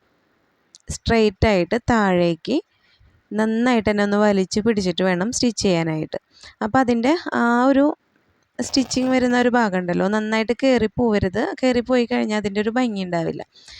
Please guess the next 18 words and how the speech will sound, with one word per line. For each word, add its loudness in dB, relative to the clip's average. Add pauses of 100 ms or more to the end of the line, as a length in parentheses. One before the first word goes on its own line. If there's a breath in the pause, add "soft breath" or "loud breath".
(320 loud breath)
നന്നായിട്ട് 0
അരികവശത്ത് -2
കൂടെ 0
ഇതേപോലെ 0
ഒന്ന് -4
സ്റ്റിച്ച് -4
ചെയ്ത് -2
കൊടുക്കുക. -2 (120)
സൂചി -2
കുത്തി -2
നിർത്തിയിട്ട് -2 (640 loud breath)
ഒന്ന് 0 (320)
ഈ 2 (120)
ഒരു 4 (1000)
ഭാഗത്തേക്ക് 0
ഒന്ന് -4
സ്റ്റിച്ച് -2
ചെയ്തെടുക്കുക. -2